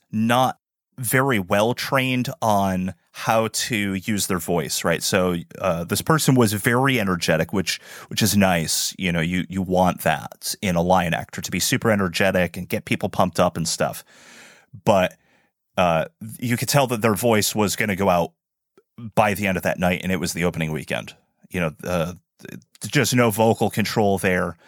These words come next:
Um, it, the costume, while it did look good from the front,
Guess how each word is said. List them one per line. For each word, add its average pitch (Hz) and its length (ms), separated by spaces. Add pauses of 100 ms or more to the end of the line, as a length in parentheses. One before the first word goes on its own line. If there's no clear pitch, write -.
(440)
Um, 90 460
it, 110 220
the 101 120
costume, 139 800 (320)
while 123 220
it 104 100
did 135 240
look 113 120
good 110 180
from 104 140
the 90 60
front, 160 340